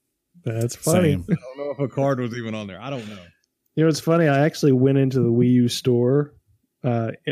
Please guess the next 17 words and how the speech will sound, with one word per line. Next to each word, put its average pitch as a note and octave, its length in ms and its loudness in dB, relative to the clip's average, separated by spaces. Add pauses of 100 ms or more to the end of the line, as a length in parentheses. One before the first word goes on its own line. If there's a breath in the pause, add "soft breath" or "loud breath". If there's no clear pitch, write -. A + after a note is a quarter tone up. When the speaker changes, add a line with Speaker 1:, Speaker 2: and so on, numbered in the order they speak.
(120)
Speaker 1:
uh, C3+ 240 -4 (420)
eShop C#3 440 0
last A#2+ 280 -2
week, B2 360 -2 (200)
um, A2 480 -6 (760)
'cause B2 160 0
I'm A#2+ 140 0
probably C3 400 0
gonna A#2+ 200 -2
purchase, - 760 -4 (100)
uh, A2 420 -4 (380)
Skyward B2 440 -2
Sword B2 320 -2
at C#3+ 80 -2
some D3 200 -2
<laughs> - 640 -20
point. A3 140 0